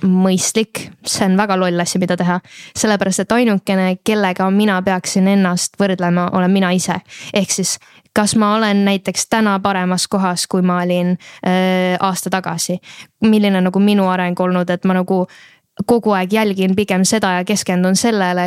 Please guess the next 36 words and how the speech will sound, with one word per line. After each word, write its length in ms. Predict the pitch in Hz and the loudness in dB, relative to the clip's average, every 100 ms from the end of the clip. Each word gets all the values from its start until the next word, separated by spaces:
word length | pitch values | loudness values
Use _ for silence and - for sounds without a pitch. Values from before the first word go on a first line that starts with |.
| 180 | -2
kui 80 | 190 | -2
see, 220 | 202 180 | 0 -2
et 60 | 190 | 0
ma 140 | 190 | -2
hakkaksin 340 | 185 180 - 190 | -2 -4 0 0
vaatama, 320 | 185 - 185 | 0 -2 -4
et 120 | 208 | 0
aa, 120 | 226 208 | 2 4
näed, 160 | 202 185 | 2 2
vaata, 240 | 185 180 | -2 -2
tal 220 | 220 202 | -2 -2
läks 220 | 175 170 - | -4 -4 -2
nii 80 | 185 | 0
palju 160 | 180 | 0
paremini 360 | 180 180 175 175 | 0 0 0 0
sellel 300 | 175 180 180 | 0 -2 0
laulul, 300 | 180 180 175 185 | 0 0 0 0
miks 220 | 190 - | -2 0
minu 160 | 185 170 | 0 0
laulul 300 | 170 170 175 | 0 -2 -2
ei 40 | |
läinud 260 | 185 180 175 | -2 -2 -2
paremini, 440 | 196 180 170 175 175 - - - | -4 -2 -2 -2 -4 -8 -20 -4
vaid 160 | 202 190 | -2 0
pigem 260 | 226 202 196 | 0 0 0
vaatan, 380 | 185 - 190 214 | 0 0 0 2
näed, 240 | 277 196 | 2 0
mu 140 | 202 202 | 0 0
eelmisel 400 | 190 185 - 190 | 0 -2 0 0
laulul 240 | 185 180 | 0 0
sai 200 | 180 185 180 | -2 0 2
nii 160 | 247 | 2
palju 220 | 208 180 185 | 0 0 0
vaatamisi 600 | 185 180 185 180 175 180 | -2 -2 -2 -2 0 -2
või 100 | 180 | 0
kuulamisi. 540 | 196 185 180 185 190 | 0 0 -2 -2 -2